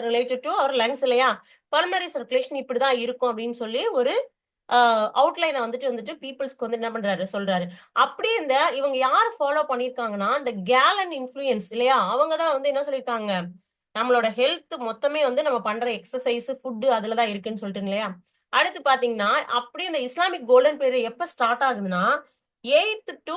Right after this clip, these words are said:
sixteenth, eighth to sixteenth century வரைக்கும் வந்துட்டு இந்த இப்ராஹிம் அலி நாஃபீஸோட இஸ்லாமிக் கோல்டன் பீரியட். இவங்க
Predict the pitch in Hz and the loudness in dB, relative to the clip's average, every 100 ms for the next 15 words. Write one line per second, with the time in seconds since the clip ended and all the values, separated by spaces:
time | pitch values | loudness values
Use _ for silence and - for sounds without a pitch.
0 | 466 494 - _ _ - - - 330 - | 0 0 -8 _ _ -20 -16 -14 -14 -14
1 | - - 370 381 359 190 554 - _ _ | -16 -10 -8 -6 -6 -8 -14 -16 _ _
2 | _ _ _ _ _ _ _ _ _ _ | _ _ _ _ _ _ _ _ _ _
3 | _ _ _ _ _ _ _ _ - 294 | _ _ _ _ _ _ _ _ -2 -2
4 | 349 294 349 392 392 311 - 381 381 - | -2 -12 -10 -10 -10 -14 -10 -8 -6 -2
5 | 277 254 240 233 269 330 277 233 294 320 | -2 0 0 2 0 0 -2 -2 -6 -4
6 | 240 190 240 208 262 277 277 262 233 233 | -4 -4 -8 0 4 4 2 -2 -4 -2
7 | 226 226 240 214 247 277 233 294 302 285 | -4 -4 -6 -2 0 0 0 2 2 0
8 | 196 226 233 226 226 214 247 285 | -4 -2 -2 -2 -4 -4 0 4